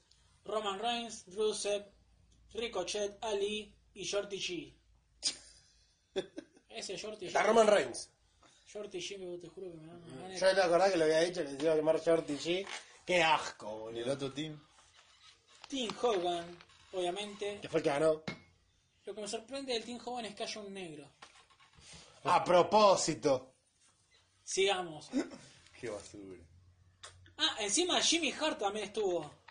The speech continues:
Speaker 2: Sí, estuvo acompañando a Hogan.
Speaker 1: El equipo era Randy Orton, King Corbin, Bobby Lashley, Demnig, Shinsuke Nakamura, otro más fue racismo,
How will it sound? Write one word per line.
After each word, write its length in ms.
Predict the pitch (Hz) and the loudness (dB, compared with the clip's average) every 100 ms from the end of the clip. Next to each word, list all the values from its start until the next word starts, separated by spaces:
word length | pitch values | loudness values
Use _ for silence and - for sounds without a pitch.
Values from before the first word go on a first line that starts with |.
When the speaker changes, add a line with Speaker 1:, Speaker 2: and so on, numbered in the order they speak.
| - | -20
Speaker 2:
Sí, 160 | - 175 | -2 2
estuvo 240 | 170 180 | 4 4
acompañando 480 | 190 170 170 185 180 | 4 4 4 4 4
a 100 | 160 | 2
Hogan. 320 | 175 151 117 - _ _ _ _ _ - _ _ - | 4 4 2 -10 _ _ _ _ _ -20 _ _ -6
Speaker 1:
El 120 | 180 | -2
equipo 300 | 185 233 208 | -2 -2 -4
era 160 | 180 165 | -2 0
Randy 280 | 226 285 247 | 0 0 0
Orton, 320 | 208 175 147 135 - _ _ _ _ - - _ - | 0 -2 -8 -14 -20 _ _ _ _ -20 -20 _ -6
King 240 | 262 240 | -4 -4
Corbin, 480 | 214 208 165 156 143 _ _ _ _ _ - | -4 -4 -4 -8 -14 _ _ _ _ _ -4
Bobby 260 | 226 240 | -2 -2
Lashley, 520 | 220 196 - 170 151 147 - _ - - - - _ _ _ _ _ _ _ | -2 -4 -4 -10 -12 -14 -20 _ -14 -12 -12 -20 _ _ _ _ _ _ _
Demnig, 600 | 277 311 226 170 202 202 220 240 - _ _ _ _ _ _ | 0 2 2 -2 -8 -4 -4 -6 -16 _ _ _ _ _ _
Shinsuke 400 | - 269 254 - 247 | -8 -6 -4 -4 -4
Nakamura, 600 | 233 220 240 240 240 - _ _ _ | -4 -4 -2 -4 -4 -10 _ _ _
otro 260 | 180 156 156 | -16 -14 -14
más 120 | 151 | -10
fue 80 | 180 | -8
racismo, 520 | 185 220 185 214 | -6 -8 -10 -14